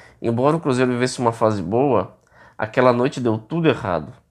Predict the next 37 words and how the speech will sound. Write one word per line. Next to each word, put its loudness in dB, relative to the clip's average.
Até 0
metade 2
do -10
segundo -2
tempo, -6
o -6
jogo -2
estava -4
empatado 0
em -2
zero 0
a 2
zero. -4
Mas -4
em -2
cinco -4
minutos, -2
o -4
Once -2
Caldas 2
anotou 2
dois 0
gols -2
e -6
os -4
mineiros 0
se -8
desesperaram. -2
O -4
jogo 0
contou -2
com -4
vaias 4
da 4
torcida -4
no -2
estádio, 0